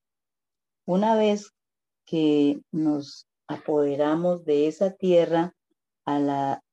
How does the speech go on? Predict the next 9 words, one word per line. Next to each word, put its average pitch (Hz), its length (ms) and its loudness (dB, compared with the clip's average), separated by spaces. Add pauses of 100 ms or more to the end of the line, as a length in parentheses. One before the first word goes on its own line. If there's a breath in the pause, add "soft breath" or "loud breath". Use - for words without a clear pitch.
a 151 100 -4
los 143 440 -4
rubenitas 160 1000 -2 (360)
y 151 280 0
a 143 140 2
los 143 440 -2
gadaditas 160 880 -4 (460)
les 147 260 0
entregué 147 920 0